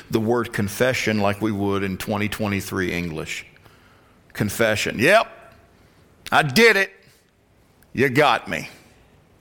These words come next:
That's not what that word means at all. The word confess literally means to agree with.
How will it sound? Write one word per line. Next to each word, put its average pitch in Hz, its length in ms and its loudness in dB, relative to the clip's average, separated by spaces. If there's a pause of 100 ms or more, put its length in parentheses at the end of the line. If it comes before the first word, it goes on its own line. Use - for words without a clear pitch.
(680)
That's - 160 -6
not 110 140 2
what 107 100 -2
that 95 140 0
word 98 180 -2
means 92 240 -6
at 90 80 -8
all. - 240 -10 (1500)
The 107 80 2
word 120 440 0
confess 104 540 0
literally 127 420 -2
means 92 600 -4 (1120)
to 107 180 -4
agree 98 320 -6
with. 80 400 -12